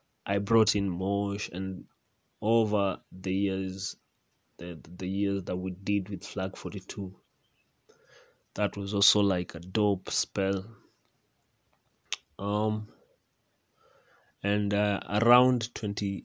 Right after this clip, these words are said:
twenty seventeen, I found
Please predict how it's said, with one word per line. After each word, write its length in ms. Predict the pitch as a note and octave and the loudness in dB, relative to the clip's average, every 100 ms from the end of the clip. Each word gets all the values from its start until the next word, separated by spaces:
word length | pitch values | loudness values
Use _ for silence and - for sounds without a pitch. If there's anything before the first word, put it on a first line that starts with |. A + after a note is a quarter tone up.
| - | -10
twenty 460 | - B2 - C3 B2 | -8 -8 -4 -4 -4
seventeen, 1000 | - - - F2+ F2+ F2+ - A2 G2+ - | -4 -2 -2 -4 -6 -10 -6 -4 -4 -4
I 140 | F#2 | -6
found 640 | F#2+ - - G#2+ G#2+ G#2 | -6 -2 4 6 6 2